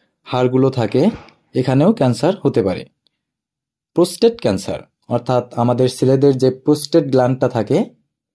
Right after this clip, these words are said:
এখানেও ক্যান্সার হতে পারে। ব্রেন ক্যান্সার, অর্থাৎ আমাদের মস্তিষ্কেও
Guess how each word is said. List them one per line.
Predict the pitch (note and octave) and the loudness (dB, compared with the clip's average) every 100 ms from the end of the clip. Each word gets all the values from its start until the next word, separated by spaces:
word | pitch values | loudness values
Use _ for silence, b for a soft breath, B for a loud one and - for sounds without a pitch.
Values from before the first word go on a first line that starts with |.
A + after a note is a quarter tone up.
| _ _ _ _ | _ _ _ _
এখানেও | B2 C3+ C3+ F3 | -6 -2 0 2
ক্যান্সার | G3 A2+ A2 D3+ | 0 0 0 -2
হতে | G3 D3+ G2 | -2 -2 -2
পারে। | F2 - _ _ _ _ _ _ _ _ A#2+ | -4 -8 _ _ _ _ _ _ _ _ -2
ব্রেন | C3 F3+ G#3 | 2 4 2
ক্যান্সার, | B2+ G2+ - F#2 - _ _ _ | 2 -2 -4 -8 -8 _ _ _
অর্থাৎ | B2 C#3 D#3+ | -6 -2 0
আমাদের | B2 A#2 D3+ B3+ | 0 2 2 2
মস্তিষ্কেও | D3+ C3 C3 C3+ - E3 A#3 | 2 0 0 -2 2 2 2